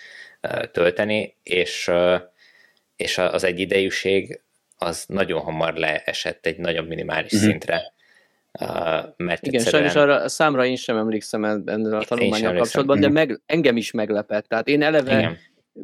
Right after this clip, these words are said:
Speaker 3: mivel már úgy nagyjából ismerem a viszonyokat, arra számítottam, hogy nem tudom, ilyen harminc-negyven százalék közötti számot tippeltem volna, hogy a teljes teljesítménynek, vagy az elméleti teljesítménynek ak-, akkora részére lesz szükség, de, de aztán talán még annyi se volt, hanem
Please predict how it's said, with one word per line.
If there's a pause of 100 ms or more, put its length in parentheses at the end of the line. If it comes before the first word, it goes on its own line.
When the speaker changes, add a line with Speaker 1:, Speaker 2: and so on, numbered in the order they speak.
(140)
Speaker 3:
mivel
már
úgy
nagyjából
ismerem
a
viszonyokat,
arra
számítottam,
hogy
nem
tudom,
ilyen
harminc-negyven
százalék
közötti
számot
tippeltem
volna,
hogy
a
teljes
teljesítménynek,
vagy
az
elméleti
teljesítménynek
ak-,
akkora
részére
lesz
szükség,
de,
de
aztán
talán
még
annyi
se
volt,
hanem